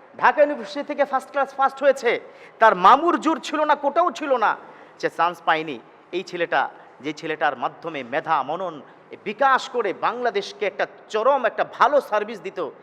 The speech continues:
এই ছেলেটা সার্ভিস না দেওয়ার কারণে দেশ হুমকির মুখে। এর দায়ভার কে নেবে? এজন্য কোটার বিষয়টা ছিল, ইসলামে আগেও ছিল, সেই ফরম্যাট আর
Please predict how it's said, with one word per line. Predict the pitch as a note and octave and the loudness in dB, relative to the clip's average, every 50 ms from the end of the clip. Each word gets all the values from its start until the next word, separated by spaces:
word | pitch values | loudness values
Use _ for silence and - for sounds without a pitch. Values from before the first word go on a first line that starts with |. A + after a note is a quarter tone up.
| - - - - | -20 -20 -4 0
এই | G3 A3 | 2 2
ছেলেটা | G#3 - - G3 F3+ F3 E3 C#3 C3+ - | 2 2 0 0 2 2 0 0 0 -2
সার্ভিস | E3 D#3 D#3+ D#3+ D#3+ - - | -4 -4 -4 -6 -10 -10 -4
না | C#3+ F#3 B3 | -2 0 0
দেওয়ার | C#4+ D4 C#4 B3 G3+ | 2 4 4 4 4
কারণে | - G3 F3+ F3 D#3+ C3+ A#2 - - - - - - G#2+ G#2 | 2 0 -2 -2 -2 -4 -8 -10 -16 -20 -20 -20 -20 -6 -2
দেশ | D#3+ F3 E3+ - - - | 0 0 0 -2 -6 -10
হুমকির | - C#3 C3+ - - C3+ | -10 -10 -10 -10 -12 -12
মুখে। | A#2+ A#2 A2+ - - A2 - - - - - - | -12 -14 -14 -14 -14 -16 -16 -18 -20 -20 -12 -10
এর | B2+ A#2+ A#2 | -8 -6 -2
দায়ভার | - B2+ C#3 C#3+ A#2+ B2+ C3+ B2 | -2 0 0 -2 -4 -6 -6 -6
কে | - - A#2+ | -8 -12 -16
নেবে? | A2+ A2 G#2 - - - - - - - - - | -16 -18 -18 -20 -20 -20 -20 -20 -20 -20 -16 -6
এজন্য | D3 A3+ B3 C4 | -4 -4 -2 -2
কোটার | B3+ B3+ G3+ F#3+ - B3 B3+ B3+ G#3+ | -4 -4 -6 -4 0 0 0 0 -2
বিষয়টা | F#3+ G3+ - - E3+ F3+ - F3 A3+ D#4 - - - - - | -6 -8 -6 -6 -6 -4 -4 -6 -6 -8 -10 -18 -20 -18 -14
ছিল, | - - - C4+ G3+ D3+ A#2+ | -10 -8 -6 -4 -4 -4 -6
ইসলামে | C3 D3+ - - G#3 A3+ A3 G3+ | -6 -8 -8 -6 -4 -2 0 2
আগেও | F#3 F#3+ F#3+ A#3 C#4+ B3+ | 2 2 2 0 -4 -6
ছিল, | - - G3 E3 D3 A2+ - - - - - - - | -6 -8 -10 -10 -10 -10 -12 -16 -20 -20 -20 -20 -18
সেই | - - - - C4 D4+ C#4+ | -16 -10 -6 -4 -4 -4 -4
ফরম্যাট | D4 - A3 G#3 F#3 F#3 F3 E3 - | -4 -4 -4 -2 -2 -2 -4 -4 -2
আর | - D#3 | -2 -4